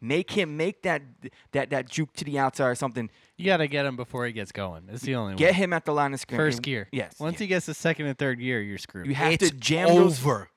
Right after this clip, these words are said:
Speaker 1: You have to jam up
Speaker 3: <laughs> If
Speaker 1: front.
Speaker 3: he gets, if he <laughs> shifts over and he goes to third gear and now he's going sixty miles an hour,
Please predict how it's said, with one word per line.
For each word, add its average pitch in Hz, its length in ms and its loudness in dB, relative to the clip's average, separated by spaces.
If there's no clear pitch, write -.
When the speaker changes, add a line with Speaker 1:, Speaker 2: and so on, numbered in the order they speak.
Speaker 1:
You 120 140 0
have 151 180 0
to 151 100 -6
jam 143 360 -4
up 143 80 -4
Speaker 3:
<laughs> - 20 -16
If 170 80 -10
Speaker 1:
front. 123 180 0
Speaker 3:
he 185 140 0
gets, 165 400 -6
if 151 200 -10
he 226 180 -6
<laughs> - 400 -10
shifts - 340 0
over 214 340 0
and 143 140 -4
he 190 120 2
goes 202 280 0
to 190 80 0
third 185 360 -2
gear 180 260 0
and 139 180 -2
now 160 200 0
he's 170 140 0
going 170 320 -2
sixty - 480 -6
miles 170 380 -2
an 151 100 -2
hour, 180 320 0